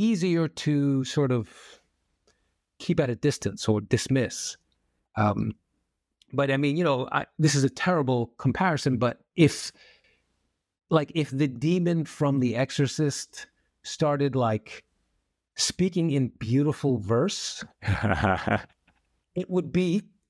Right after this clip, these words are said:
Speaker 1: m-, so much more disturbing, I think.
Speaker 2: Yeah,
Speaker 1: Uh,
Speaker 2: yeah, yeah.
Speaker 1: because you would say, "Oh, it has access to something be-, besides savagery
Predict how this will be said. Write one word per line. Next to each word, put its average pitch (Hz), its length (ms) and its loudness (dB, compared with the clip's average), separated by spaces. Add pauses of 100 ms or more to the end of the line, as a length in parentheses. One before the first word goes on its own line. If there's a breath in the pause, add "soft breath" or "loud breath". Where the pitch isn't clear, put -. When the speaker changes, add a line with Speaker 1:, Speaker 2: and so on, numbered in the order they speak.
Speaker 1:
m-, 139 340 2
so - 260 0
much 185 200 0
more 156 180 2
disturbing, 120 580 0
I 101 100 0
think. 104 520 -2 (100)
Speaker 2:
Yeah, 98 420 0
Speaker 1:
Uh, 110 260 -2
Speaker 2:
yeah, 90 220 2
yeah. 85 220 0
Speaker 1:
because 143 220 0
you 147 100 0
would 143 120 -2
say, 165 160 -2
"Oh, 156 140 0
it 147 60 -2
has 151 220 0
access 143 480 -2
to 127 320 0 (160)
something 165 420 -2
be-, 123 300 0
besides 123 580 0
savagery 104 880 -2